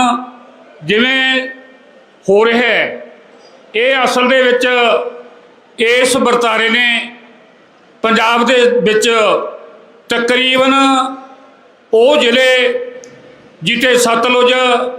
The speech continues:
ਰਾਵੀ, ਬਿਆਸ ਦਾ ਬਹੁਤ ਵੱਡਾ ਹਮਲਾ ਹੈ, ਜਿਹਨੇ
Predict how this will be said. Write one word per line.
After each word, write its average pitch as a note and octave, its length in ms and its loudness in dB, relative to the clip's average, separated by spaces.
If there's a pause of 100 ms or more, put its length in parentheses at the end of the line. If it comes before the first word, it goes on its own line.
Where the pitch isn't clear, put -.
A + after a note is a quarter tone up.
(220)
ਰਾਵੀ, B3 680 0 (220)
ਬਿਆਸ A3 500 0 (600)
ਦਾ A#3 140 0
ਬਹੁਤ A#3 280 0
ਵੱਡਾ B3 280 2
ਹਮਲਾ G#3+ 340 2
ਹੈ, F#3 440 -4 (600)
ਜਿਹਨੇ C4 680 -2